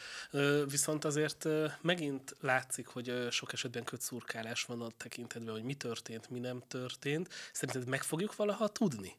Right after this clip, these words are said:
hogy itt ez mi volt ez az egész? Mert nekem még mindig ilyen nagyon ködös.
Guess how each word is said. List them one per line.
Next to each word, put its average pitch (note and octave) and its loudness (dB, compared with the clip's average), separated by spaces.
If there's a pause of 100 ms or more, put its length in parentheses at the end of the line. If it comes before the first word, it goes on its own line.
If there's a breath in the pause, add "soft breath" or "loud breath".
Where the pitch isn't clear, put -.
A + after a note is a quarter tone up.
(120)
hogy A#2 -6
itt - -6
ez A#2+ 0
mi C3 4
volt A2 -2
ez A2 -2
az B2 0
egész? G#2 -4
Mert C3 2
nekem C#3+ 2
még D3 4
mindig E3+ 2
ilyen B2+ 0 (440 loud breath)
nagyon B2+ 2
ködös. B2 -8